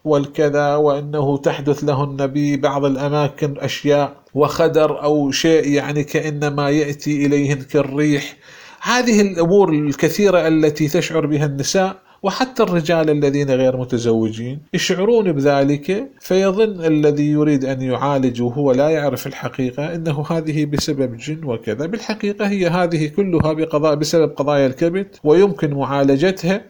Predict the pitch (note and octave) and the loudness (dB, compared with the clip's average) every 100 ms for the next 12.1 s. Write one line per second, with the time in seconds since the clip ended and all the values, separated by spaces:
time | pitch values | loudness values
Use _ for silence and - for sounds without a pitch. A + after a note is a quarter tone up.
0 | E3+ E3 E3+ D#3+ F3+ A3+ G3+ F#3 E3+ F3+ | 0 4 4 2 2 2 2 -2 -2 -2
1 | F3 D#3+ D#3 F#3 D#3 A3 - F#3+ F3 E3 | -2 0 2 2 2 0 0 0 0 0
2 | D3+ F3 D#3+ D3 D3 F3 E3+ F3+ G3 G#3 | 0 2 2 2 0 0 -2 -4 -2 -4
3 | A3+ - - - C3+ D3 E3+ G#3 G3 E3+ | -6 -16 -20 -6 0 2 4 2 0 -2
4 | F#3+ B3+ A#3+ G3+ F3+ F3 E3+ D#3+ D#3+ E3+ | 0 0 0 0 0 -2 -2 0 0 0
5 | D#3+ D#3+ D#3 D#3 - D3+ D3 C3+ D3 E3+ | 0 0 0 -2 0 0 0 0 2 2
6 | F#3 F3 D3+ F3+ F3+ - - - D3+ G#3+ | 2 0 0 0 0 -6 -20 0 4 4
7 | A3 - F3 E3 D3+ D#3+ - F3+ E3 D3 | 2 -2 -2 -2 -2 -4 0 0 2 0
8 | D#3 F3 F3 F#3+ F#3 F#3+ F#3+ G3 G#3 - | -2 -2 0 2 2 0 0 -4 -4 -10
9 | - - D3 D#3 D#3 D#3 D#3 G#3+ G#3 F#3 | -16 0 4 6 6 2 2 0 0 0
10 | F3 D#3 D#3+ D#3+ D3 F3 E3+ E3 D#3 D3+ | 2 2 2 2 2 0 2 4 2 2
11 | D#3 E3 D#3 D3+ D3 D3+ B2+ D#3+ F3 F#3 | 2 2 2 2 2 2 2 0 -2 -2